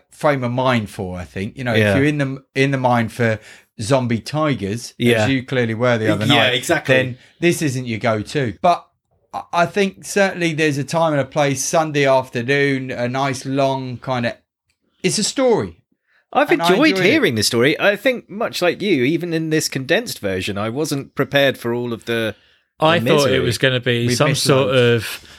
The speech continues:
Speaker 3: like, romantic fucking bollocks that was a really long film for that sort of topic, like a kind of
Speaker 2: Bridget Jones.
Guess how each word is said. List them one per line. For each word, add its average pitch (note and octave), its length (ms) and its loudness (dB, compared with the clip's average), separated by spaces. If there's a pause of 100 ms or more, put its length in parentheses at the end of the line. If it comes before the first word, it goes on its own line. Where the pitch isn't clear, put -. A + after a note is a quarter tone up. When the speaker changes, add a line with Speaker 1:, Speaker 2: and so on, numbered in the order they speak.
(240)
Speaker 3:
like, A2 360 -2 (140)
romantic A#2 800 0
fucking G2 500 -4 (100)
bollocks G2+ 600 0 (140)
that G#2 180 -2
was G2 260 -6 (140)
a A2+ 100 -6
really G#2 460 0
long G#2 340 0
film G2+ 340 0
for G2+ 120 -2
that G#2 300 -2
sort F#2 180 -4
of - 80 -10
topic, G2 400 -2 (520)
like A#2 400 0
a A#2+ 80 2
kind A2+ 320 0
of - 520 -2 (2000)
Speaker 2:
Bridget B2 300 2
Jones. F2+ 380 -2